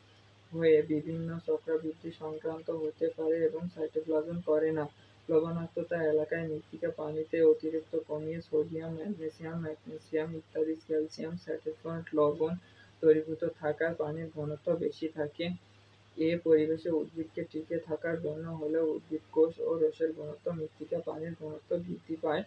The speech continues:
বেশি না হলে এটি উদ্ভিদ থেকে পানি এবং খাদ্যদান বি-, শোষণ করে না, উল্টো পানি হারিয়ে নেতিয়ে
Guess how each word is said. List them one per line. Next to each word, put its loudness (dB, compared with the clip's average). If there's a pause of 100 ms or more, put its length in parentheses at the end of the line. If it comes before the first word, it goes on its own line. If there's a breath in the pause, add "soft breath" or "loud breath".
(420 soft breath)
বেশি 2
না -4
হলে 0
এটি 0
উদ্ভিদ -2
থেকে 0 (1800)
পানি 2
এবং -2
খাদ্যদান -2
বি-, -6 (400)
শোষণ -6
করে 4
না, -4 (160)
উল্টো -2
পানি -8
হারিয়ে -6
নেতিয়ে -4